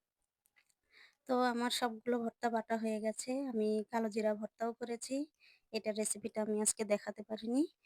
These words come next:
দেখাবো ইনশাল্লাহ অন্য একদিন। এটা আমার কালো জিরা ভর্তা, এটা সেই আলু ভর্তা, আলু আর মিষ্টি কুমড়ার খোসা, আর এটা হলো বাদাম ভর্তা। এই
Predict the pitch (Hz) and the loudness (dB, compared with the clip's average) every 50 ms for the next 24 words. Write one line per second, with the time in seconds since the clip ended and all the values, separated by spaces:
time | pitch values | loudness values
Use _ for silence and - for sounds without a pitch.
0 | - - - - - _ _ _ 202 196 208 202 - 214 202 214 220 220 214 202 | -20 -20 -20 -20 -20 _ _ _ 2 2 4 4 2 2 2 2 2 2 2 0
1 | - - 214 220 214 208 214 208 208 208 208 208 208 202 202 208 233 247 262 277 | 0 -2 -2 0 0 2 2 2 2 2 0 0 -2 -4 -8 -8 -4 -2 -2 -4
2 | 294 - _ _ _ _ _ _ _ _ - - - _ _ _ _ _ _ _ | -4 -8 _ _ _ _ _ _ _ _ -20 -20 -20 _ _ _ _ _ _ _
3 | _ _ - - _ _ _ - - 220 - - 214 214 214 208 - - 226 220 | _ _ -20 -20 _ _ _ -10 -8 -6 -4 -4 -2 -2 -2 -2 -2 -2 -2 -2
4 | 214 196 220 214 208 202 214 202 - _ _ 226 226 240 254 277 294 - - - | 0 0 0 0 0 0 -2 -6 -10 _ _ -4 -4 -4 -4 -8 -10 -16 -20 -8
5 | - - - - 196 202 202 - - 208 208 208 208 208 202 190 - _ _ _ | -6 -6 -4 -2 -2 -2 0 -2 -2 -2 -2 -2 -2 -4 -4 -6 -10 _ _ _
6 | _ _ - - - 220 208 202 202 208 202 202 - _ - 220 233 269 302 - | _ _ -20 -12 -6 -4 -2 0 2 2 0 0 -2 _ -4 -2 -2 -2 -4 -6
7 | - - - - - - - - - _ _ _ _ _ _ _ _ - - 196 | -10 -16 -18 -18 -18 -18 -20 -20 -20 _ _ _ _ _ _ _ _ -4 -2 -2
8 | 185 190 196 190 196 196 - - 196 - 196 202 196 196 202 - - 208 - - | 0 0 0 0 0 0 0 -4 -6 -4 -2 -2 -2 -2 -4 -8 -10 -12 -10 -8
9 | 277 254 214 196 190 180 180 - 196 185 190 196 202 202 190 175 175 175 180 180 | -8 -8 -6 -6 -6 -6 -6 -8 -12 -12 -12 -12 -8 -8 -8 -6 -6 -6 -6 -6
10 | 175 175 - _ _ - 139 - - - - 202 233 254 | -8 -10 -14 _ _ -12 -10 -10 -10 -6 -6 -4 -4 -2